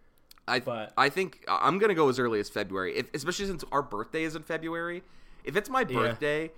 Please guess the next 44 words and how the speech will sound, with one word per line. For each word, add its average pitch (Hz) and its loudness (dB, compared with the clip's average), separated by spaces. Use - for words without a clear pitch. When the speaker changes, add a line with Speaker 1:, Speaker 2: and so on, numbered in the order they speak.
Speaker 1:
and 135 0
All 131 2
I 135 4
Want 123 -2
for 139 -8
Christmas 135 -6
Com-, 127 -6
Is 120 -8
You 123 -4
comes 175 -4
on, 175 0
like, 127 -4
that's 113 -2
it. 76 -8
We're 113 -2
all 110 -2
singing 90 -8
that 95 -6
song. 85 -8
Speaker 2:
Uh, 123 -6
it, - -10
it's, 196 -6
it's 180 -4
a 190 -4
phenomenal, 170 0
uh, 143 -2
work 143 -4
of 131 -4
art. 151 0
It 131 -14
should 131 -10
be, 120 -8
uh, 117 -6
in 147 -8
a 147 -4
museum. 113 -6
Speaker 1:
Yes. 113 -6
Speaker 2:
Along 113 -2
with 107 -8
Miss 107 -8
Carey 101 -6
herself. 123 -4
Speaker 1:
Yes. 113 -8
Go, 156 -4